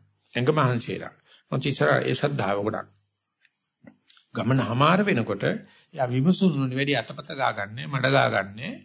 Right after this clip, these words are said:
එයා දන්නවා මෙන්න මේ දේ තියෙනවා නම් භාවනා හරියනවායි කියලා. ඒකට අවශ්‍ය ඒ සප්පාය කරුණු සලසලා දීමේ,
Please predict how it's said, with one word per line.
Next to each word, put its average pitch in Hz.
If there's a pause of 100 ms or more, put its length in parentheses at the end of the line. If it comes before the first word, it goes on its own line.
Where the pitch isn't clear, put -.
(280)
එයා 185
දන්නවා 165
මෙන්න 156
මේ 151
දේ 143
තියෙනවා 131
නම් 196
භාවනා 151
හරියනවායි 120
කියලා. 139
ඒකට 151
අවශ්‍ය 143
ඒ -
සප්පාය 113
කරුණු 110
සලසලා 107
දීමේ, 160